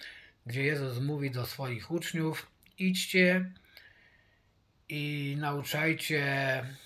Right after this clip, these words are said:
wszystkie narody", prawda? "W imię Ojca i Syna i Ducha". I to jest ponoć formuła nowego chrztu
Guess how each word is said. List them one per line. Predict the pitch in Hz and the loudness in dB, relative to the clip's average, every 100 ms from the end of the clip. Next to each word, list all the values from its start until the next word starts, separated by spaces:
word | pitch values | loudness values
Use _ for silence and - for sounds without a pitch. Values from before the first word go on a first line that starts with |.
| - - | -20 -20
wszystkie | - - 160 160 - 123 | -10 -2 -2 -2 -4 0
narody", | 120 117 147 196 190 208 214 208 - - - - | 0 0 2 4 8 10 8 4 -10 -20 -20 -20
prawda? | - 143 147 170 185 156 | -6 -6 0 2 2 0
"W | 139 | 2
imię | 170 139 127 - | 4 2 0 0
Ojca | 160 180 - 175 | 2 2 2 2
i | 139 | 2
Syna | 123 - 147 143 139 135 139 _ _ _ _ _ _ _ _ - _ | -2 -2 -2 0 0 -2 -6 _ _ _ _ _ _ _ _ -20 _
i | 135 | -2
Ducha". | 139 165 143 131 113 - _ - - _ _ | 10 10 10 2 -2 -6 _ -20 -20 _ _
I | 113 | -6
to | 147 | -2
jest | 175 170 | 0 -2
ponoć | - 151 131 | -2 -2 -4
formuła | - 135 127 143 185 214 226 233 233 - - _ - - - _ - | -6 -6 -4 2 6 8 6 4 -6 -20 -20 _ -20 -20 -20 _ -4
nowego | 139 143 156 131 120 | -2 4 2 2 -2
chrztu | - - 202 240 240 | -4 2 4 4 -2